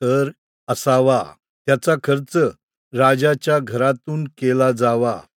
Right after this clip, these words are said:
देवाच्या घरातील सोन्या रुप्याची पात्रे, जी नबुखदनेसराने यरुशलेमेच्या मंदिरातून काढून बाबेलला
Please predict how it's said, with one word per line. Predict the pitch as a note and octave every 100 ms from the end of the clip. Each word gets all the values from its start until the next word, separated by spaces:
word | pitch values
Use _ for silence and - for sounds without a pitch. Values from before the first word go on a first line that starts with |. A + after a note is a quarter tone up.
| _
देवाच्या | A2+ C3 C#3+ D3 - D3
घरातील | A#2+ B2 C3+ A#2+ D#3+ E3+ E3+ - _ _
सोन्या | - - C#3 D#3 D#3
रुप्याची | D3 C3 D3 D3 -
पात्रे, | D#3 - C3+ - E3 B2+ - _ _ -
जी | B2 F3 C3 - _ -
नबुखदनेसराने | B2 C#3 D3+ F#3+ - C#3 C#3 D#3 - C#3 B2+ B2+ C#3 F3 D#3+ _ _ -
यरुशलेमेच्या | A#2 C3+ E3+ E3 - C#3 C3 C#3 C3 D#3 D3+
मंदिरातून | C#3+ C3 C3+ C#3 C#3 C3 - D3+ D#3+
काढून | - B2 B2 C3+ D#3 C#3 F2+ _ _ _ _
बाबेलला | A#2 B2+ C3+ D3 D#3+ D3+ C#3+ D3+